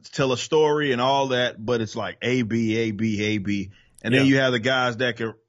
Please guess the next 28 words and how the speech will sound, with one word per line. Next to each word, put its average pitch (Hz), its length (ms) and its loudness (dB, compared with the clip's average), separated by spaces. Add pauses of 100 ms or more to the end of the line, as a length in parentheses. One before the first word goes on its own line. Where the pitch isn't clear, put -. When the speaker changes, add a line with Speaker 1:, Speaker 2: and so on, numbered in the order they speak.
(160)
Speaker 1:
rhyme 135 320 -2
a 120 60 -4
bunch 113 260 -6
of 104 80 -10
times 107 440 -4
and 117 140 -4
not 120 220 -2
say 143 260 -4
anything. 87 380 -10 (160)
Speaker 2:
Right. 127 320 -6
Speaker 1:
And 113 180 -8
M 175 320 0
is 131 160 -8
like 131 240 -2
the 113 80 -10
clash 139 540 -2
of, 107 240 -8 (720)
I 147 160 -2
could 143 180 -8
do 131 160 -4
it 90 160 -12
both, 127 420 -4
right? 123 280 -2
Speaker 2:
Mm-hmm. 117 100 -4
Speaker 1:
I 139 60 -2
could 113 180 -10
say 165 300 -4
something, 110 560 -6